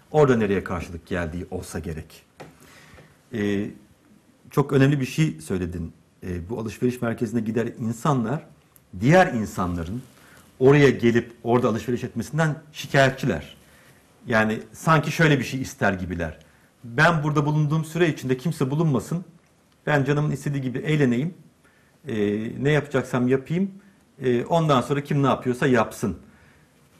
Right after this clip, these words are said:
Oradan alış-, orada, orada alışveriş etmenin ve oradan alışveriş edilen şeyin anlamı orada kurulmuyor. Bunun bir başka, e, ortamı oluyor olmalı.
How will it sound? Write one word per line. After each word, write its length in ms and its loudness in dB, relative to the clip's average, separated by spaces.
Oradan 500 6
alış-, 360 -2
orada, 280 6
orada 240 6
alışveriş 360 -2
etmenin 540 -4
ve 100 0
oradan 300 4
alışveriş 640 -4
edilen 400 2
şeyin 580 2
anlamı 540 4
orada 320 4
kurulmuyor. 480 0
Bunun 200 0
bir 80 -2
başka, 560 0
e, 180 -4
ortamı 480 4
oluyor 280 0
olmalı. 420 -8